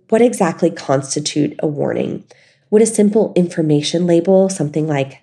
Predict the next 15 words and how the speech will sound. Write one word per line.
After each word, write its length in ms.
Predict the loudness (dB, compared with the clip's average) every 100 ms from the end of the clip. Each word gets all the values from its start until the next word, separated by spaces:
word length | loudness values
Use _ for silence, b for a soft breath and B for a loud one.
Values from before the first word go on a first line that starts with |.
| _
"This 200 | -4 -4
post 340 | 0 0 0 -4
contains 420 | -6 -2 -2 -4
violence," 640 | -4 -2 0 0 -2 -12 b b b b
be 120 | 2
different 380 | 2 2 2 2
from 180 | 2 2
a 80 | 2
warning 460 | 2 4 4 4
label, 580 | 2 2 2 2 0 -2 -4
which 180 | -2
would 140 | -2 -2
be 160 | -4
something 400 | -4 -4 -2 -2
like, 340 | 0 -2 -4